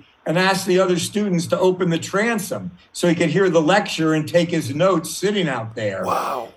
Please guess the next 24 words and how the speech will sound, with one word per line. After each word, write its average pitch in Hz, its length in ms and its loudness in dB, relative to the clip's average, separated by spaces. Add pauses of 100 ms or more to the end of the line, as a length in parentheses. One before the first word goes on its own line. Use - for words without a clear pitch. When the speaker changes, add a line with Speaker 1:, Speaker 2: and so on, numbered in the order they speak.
(180)
Speaker 1:
And 160 100 2
in 160 80 2
those 233 320 4
days, 175 320 4
you 170 100 2
didn't 185 260 2
have 170 480 -2
to 156 420 0 (300)
go 190 180 4
to 180 140 4
a - 20 4
law 175 340 4
school. 135 500 -4
He 160 160 -6
just 170 220 -2
went 180 200 2
to 180 80 0
the 151 80 0
public 175 440 -2
library 139 840 0 (260)
and 151 160 0
studied 175 460 2
law 185 300 4
books 143 560 -2